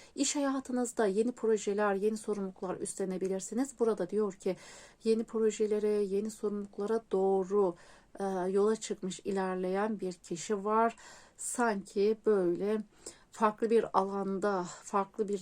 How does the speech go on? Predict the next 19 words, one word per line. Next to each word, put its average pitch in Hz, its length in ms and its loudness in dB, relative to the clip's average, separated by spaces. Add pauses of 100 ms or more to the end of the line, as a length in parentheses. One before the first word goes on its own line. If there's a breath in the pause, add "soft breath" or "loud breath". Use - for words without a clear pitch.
(120)
dalda 175 440 0
da 196 200 0
ilerlemek 170 640 -2
isteyebilirsiniz. 190 1200 -4 (380 loud breath)
Kafanızın 240 500 0
içerisindeki 226 760 -2
bir 226 100 0
takım 220 300 -4
projelerinizi 214 1400 2 (320 loud breath)
hayata 208 680 2
geçirebilirsiniz. 185 1200 -2
Yani 277 260 0
daha 247 300 0
ne 262 140 2
yapabilirim, 185 640 0
daha 208 200 -2
işimi - 420 -4
nasıl 226 280 -4
geliştirebilirim, 208 880 0